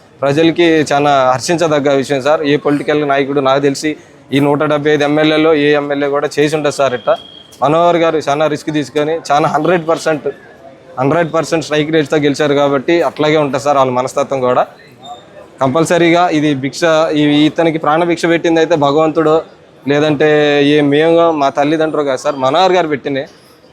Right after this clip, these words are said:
ఇది నేను మీడియా పూర్వకంగానో లేదంటే ఎవరో కెమెరా పెట్టారని చెప్పట్లేదు, స్వయంగా మనోహర్ గారు లేకపోతే నా తమ్ముడు లేడు సార్.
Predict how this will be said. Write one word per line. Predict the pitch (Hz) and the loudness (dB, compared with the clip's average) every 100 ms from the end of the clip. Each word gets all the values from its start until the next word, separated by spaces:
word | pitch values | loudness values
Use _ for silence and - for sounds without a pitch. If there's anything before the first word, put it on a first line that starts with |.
| 139 | -4
ఇది | 151 | 0
నేను | 156 151 | 2 2
మీడియా | 147 156 165 | 2 2 2
పూర్వకంగానో | 160 156 151 156 156 156 | 2 0 0 0 2 2
లేదంటే | 156 151 147 151 143 | 2 2 0 0 0
ఎవరో | 147 156 151 147 135 - | 2 0 0 -2 -2 -2
కెమెరా | 143 156 156 | 0 2 0
పెట్టారని | 143 127 147 143 | -2 -2 -2 -2
చెప్పట్లేదు, | 135 131 135 135 180 - - | -2 -2 -2 -2 -8 -16 -16
స్వయంగా | - 131 160 175 | -4 0 2 4
మనోహర్ | 160 156 175 175 | 4 4 2 2
గారు | 175 | 2
లేకపోతే | 170 165 202 | 0 0 -2
నా | 156 | -4
తమ్ముడు | 139 143 160 | -2 -2 -2
లేడు | 143 139 | -2 -4
సార్. | 123 120 | -4 -10